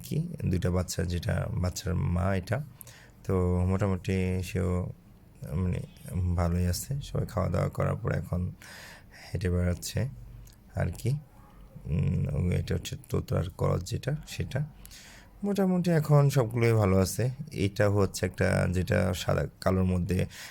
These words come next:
সাদা, উম, আহ, সেটা হচ্ছে একটা বাচ্চা দিয়েছিল। আসলে বাচ্চাটা হওয়ার সময়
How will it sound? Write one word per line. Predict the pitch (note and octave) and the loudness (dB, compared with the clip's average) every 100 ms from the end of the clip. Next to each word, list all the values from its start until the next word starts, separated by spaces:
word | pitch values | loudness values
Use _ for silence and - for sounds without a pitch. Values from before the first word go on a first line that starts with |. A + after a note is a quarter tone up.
| - | -10
সাদা, | - F2 F#2 - | -2 0 2 0
উম, | - C2+ B1 | -2 -2 -2
আহ, | - - | 0 -2
সেটা | - - E2+ F2 | -2 -2 0 0
হচ্ছে | E2+ - F2 | 0 -2 -4
একটা | - | -2
বাচ্চা | F2 F#2 - F2+ | 0 2 2 0
দিয়েছিল। | F2 F2+ - F#2+ F#2 | 2 0 -2 0 0
আসলে | F#2 F#2 F#2 | 0 0 0
বাচ্চাটা | F#2 - F2 - F#2+ | 0 0 -2 0 0
হওয়ার | F2 F#2+ F2+ | 2 0 0
সময় | - F#2 F#2 | 0 0 0